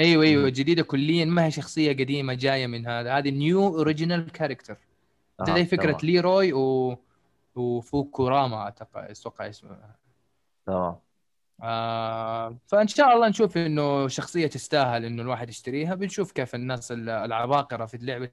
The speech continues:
Speaker 1: Tekken سفن كيف يستخدموها ويستغلوا الحركات حقتها. آه،
Speaker 2: حلو.
Speaker 1: آخر خبر، آه،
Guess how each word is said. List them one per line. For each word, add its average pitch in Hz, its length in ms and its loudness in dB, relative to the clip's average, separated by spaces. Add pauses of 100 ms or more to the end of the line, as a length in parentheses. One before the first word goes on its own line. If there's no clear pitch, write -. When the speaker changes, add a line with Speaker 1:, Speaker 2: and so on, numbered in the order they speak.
(140)
Speaker 1:
Tekken 135 180 -10
سفن 165 240 -6
كيف 170 200 -6
يستخدموها 143 640 -6
ويستغلوا 143 520 -4
الحركات 107 420 -14
حقتها. 98 380 -20 (640)
آه، 208 120 4
Speaker 2:
حلو. - 0 -
Speaker 1:
آخر 226 380 4
خبر، 226 560 0
آه، 208 300 2